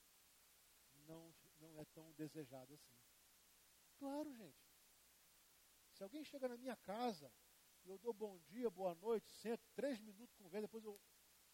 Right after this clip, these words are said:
vou lá pra dentro, e a pessoa fica ali na sala meio assim, o que que é isso? Eu fui, em princípio, educado, mas eu nunca fui acolhedor.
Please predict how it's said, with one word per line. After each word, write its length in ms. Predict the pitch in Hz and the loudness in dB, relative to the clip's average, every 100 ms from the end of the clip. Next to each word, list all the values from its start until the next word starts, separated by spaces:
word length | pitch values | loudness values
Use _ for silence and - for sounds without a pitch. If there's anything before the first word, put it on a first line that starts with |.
| - | -16
vou 120 | - 196 - - | -6 -6 -8 -16
lá 120 | 180 185 | -6 -2
pra 120 | 160 | 0
dentro, 340 | 156 262 - - - - - - - - - - - - - - | 6 6 6 -8 -20 -20 -20 -20 -20 -20 -20 -20 -20 -20 -20 -4
e 80 | 220 | -4
a 40 | |
pessoa 300 | 233 214 247 | -2 -6 -10
fica 260 | 220 240 - | -10 -2 0
ali 120 | 226 | 0
na 140 | 220 208 | -2 -6
sala 460 | - - 220 214 | -6 -4 -2 0
meio 220 | 196 214 202 | -2 -4 -4
assim, 340 | - - 262 - - - | -8 -10 -10 -10 -20 -4
o 60 | |
que 100 | 311 | -2
que 120 | 320 | 2
é 40 | 285 | 2
isso? 240 | 190 - - - - - - - | 0 -4 -14 -20 -20 -20 -20 -8
Eu 140 | 320 | -8
fui, 480 | - 262 269 254 240 | -6 -4 0 0 -2
em 140 | 240 | -8
princípio, 560 | 247 254 240 - 269 - | -6 -2 0 0 0 -4
educado, 580 | 294 392 262 233 202 135 - - - - - | -6 -6 -2 -2 -4 -12 -20 -20 -20 -20 -20
mas 100 | 151 | -16
eu 60 | 165 | -8
nunca 240 | 285 440 | -6 -6
fui 160 | - 269 | -6 -8
acolhedor. 480 | - 196 151 135 | -6 -8 -8 -14